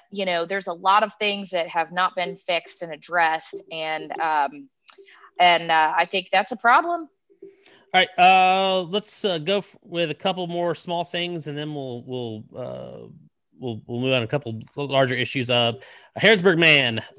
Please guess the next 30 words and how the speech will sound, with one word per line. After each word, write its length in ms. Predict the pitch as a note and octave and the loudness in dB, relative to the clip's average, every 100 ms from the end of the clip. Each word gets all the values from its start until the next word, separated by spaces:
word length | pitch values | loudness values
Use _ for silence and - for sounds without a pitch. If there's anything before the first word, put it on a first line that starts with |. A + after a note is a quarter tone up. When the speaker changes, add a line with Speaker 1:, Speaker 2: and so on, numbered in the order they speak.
| - | -10
Speaker 2:
was 560 | B2 A#2+ A#2 A#2 A2+ A#2 | -2 0 2 0 -2 -6
arrested 640 | B2 B2+ C#3+ - C3+ A#2+ | -2 -2 -2 -6 -8 -6
this 180 | C3+ C3 | -8 -6
week. 300 | C3 D3 - - | -4 -4 -6 -4
Uh, 240 | B2 A#2+ | -2 0
turns 260 | A2+ - B2 | -2 -6 -6
out 100 | B2+ | -4
he's 220 | C3 B2 | -2 -4
one 160 | B2+ B2 | -4 -6
of 40 | |
the 60 | A#2 | -2
guys 480 | B2 B2+ C#3+ C3+ - | 2 4 2 0 -2
who, 200 | C3 A#2 | -2 0
uh, 180 | A2+ A2 _ - - _ | -2 -4 _ -20 -20 _
was 100 | A2+ | -10
pushing 320 | - G3 - | 0 0 2
and 80 | D#3+ | -2
pulling 320 | D#3 F3+ F#3 | 0 2 2
on 180 | F3 D#3 | 2 2
the 60 | C3+ | 0
gates 580 | A#2+ D#3 E3 G3 - - | 0 2 0 -2 -8 -6
at 180 | D#3+ - | -8 -6
the, 220 | C#3+ C3 | -2 0
uh, 40 | B2+ | 2
U 160 | C3 | 2
S 100 | C#3+ | 0
Capitol 360 | - D3+ D3+ E3 | 0 -2 -2 -2
on 80 | D3+ | -2
January 320 | D3+ D#3 D#3 | -2 0 -2
sixth 440 | D#3 E3 F#3 - | -2 -2 -2 -8